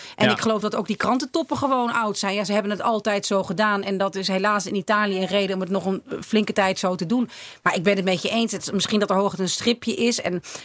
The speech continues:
Speaker 1: één foto. Maar voor de rest zijn het gewoon lappen, lappen, lappen tekst.
Speaker 2: En het is ook, ehm, en ik, ik, ik denk er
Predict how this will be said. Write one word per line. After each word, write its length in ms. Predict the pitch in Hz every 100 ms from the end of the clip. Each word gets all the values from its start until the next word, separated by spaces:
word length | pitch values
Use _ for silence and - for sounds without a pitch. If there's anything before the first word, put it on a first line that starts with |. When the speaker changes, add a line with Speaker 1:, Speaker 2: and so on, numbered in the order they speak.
| - -
Speaker 1:
één 280 | 214 226 208
foto. 720 | 233 220 214 220 220 220 220
Maar 200 | - 156
voor 120 | -
de 60 | 175
rest 140 | 175
zijn 120 | 170 175
het 80 |
gewoon 200 | - 185
lappen, 560 | 190 226 277 262 - 190
lappen, 460 | 175 220 254 - 180
lappen 340 | 214 240 180
tekst. 460 | 254 226 - - -
Speaker 2:
En 460 | - 175 156 202 214
het 180 | 160 151
is 140 | 147
ook, 180 | 143 - - -
ehm, 540 | - 135 135 131 131 127 - _ _ _ _
en 280 | 156 151 - _
ik, 140 | -
ik, 280 | - 139 151 -
ik 220 | 160 131
denk 220 | 160 156
er 100 | 139